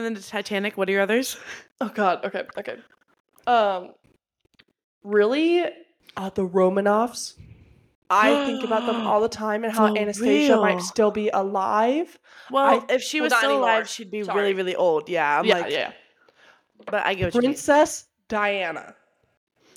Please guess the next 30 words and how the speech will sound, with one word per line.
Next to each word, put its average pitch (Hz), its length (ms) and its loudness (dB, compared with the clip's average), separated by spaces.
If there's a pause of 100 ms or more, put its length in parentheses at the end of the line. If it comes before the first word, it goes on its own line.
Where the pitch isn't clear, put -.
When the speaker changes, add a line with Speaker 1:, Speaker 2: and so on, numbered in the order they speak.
(340)
Speaker 1:
See, 359 360 -10 (120)
I 294 100 0
keep, 320 460 -12
I 254 100 -4
kept 254 420 -8
seeing 233 380 -10
that 240 180 -6
one. 285 280 -6 (120)
I 294 360 -2
don't 440 180 -6
think 392 180 -4
about 440 200 -2
her 330 100 0
that 226 300 -2
often. 202 500 -6
Speaker 2:
I 233 220 2
think 349 220 0
about 311 200 2
her 247 160 4
because 262 460 -2
I, 220 420 2 (420)
I 294 200 0
think 320 220 0
her 247 160 4
death 214 440 0
is 190 360 -2 (240)
so 269 1600 0 (160)
co-, 220 320 0
like, 214 260 2
such, 269 600 0